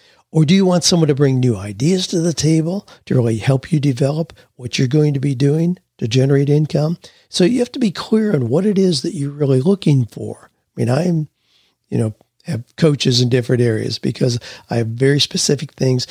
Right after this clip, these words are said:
where I want to accelerate my understanding and my progress and success in those areas.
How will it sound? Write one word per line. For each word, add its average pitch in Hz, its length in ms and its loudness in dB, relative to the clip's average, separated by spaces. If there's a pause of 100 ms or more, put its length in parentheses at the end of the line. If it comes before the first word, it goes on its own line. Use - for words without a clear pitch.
(180)
where 127 160 0
I 113 60 2
want 117 260 2
to - 100 -4
accelerate 110 840 -4 (220)
my 117 280 0
understanding 131 680 2 (160)
and 120 120 0
my 123 160 0
progress 139 520 0
and 147 120 0
success - 480 -2
in 127 60 0
those 110 240 2
areas. - 420 -4